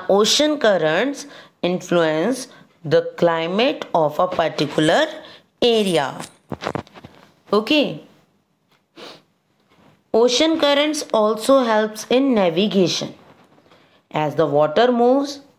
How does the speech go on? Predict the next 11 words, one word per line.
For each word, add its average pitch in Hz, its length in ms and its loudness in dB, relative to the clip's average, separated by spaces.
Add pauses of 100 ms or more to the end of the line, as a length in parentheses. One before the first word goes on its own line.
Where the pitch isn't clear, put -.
(460)
तो 185 60 2
ये 180 640 2 (200)
नेविगेशन 190 640 0
में 165 220 2
भी 285 200 4
हेल्प 269 400 0
करती 190 480 2
हैं, 160 240 -6 (1600)
शिप 196 500 -2 (160)
और, 160 400 2
अ, 160 280 4